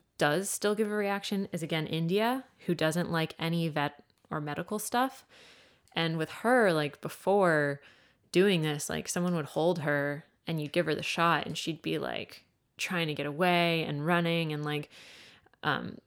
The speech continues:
lifting her head, just, like, total protest, like, hating it. And it was always hard and sad. And now, like,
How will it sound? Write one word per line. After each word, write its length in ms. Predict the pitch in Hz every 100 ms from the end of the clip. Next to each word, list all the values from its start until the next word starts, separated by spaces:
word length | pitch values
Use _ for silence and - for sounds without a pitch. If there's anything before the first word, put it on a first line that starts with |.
| -
lifting 380 | 165 185 185 165
her 100 | 156
head, 320 | 190 175 170
just, 200 | 160 -
like, 200 | 151 -
total 420 | - 185 175 160
protest, 640 | - 160 156 156 151 - -
like, 140 | -
hating 360 | - 175 165 160
it. 100 | -
And 100 | 156
it 40 |
was 100 | 151
always 360 | 170 175 160 -
hard 600 | - - 175 170 170 175 - - - - _ -
and 180 | 160 147
sad. 580 | - 156 156 156 160 160 _ _ _ _ _ _ - - -
And 140 | 190
now, 320 | 175 165 180 220
like, 380 | 190 160 -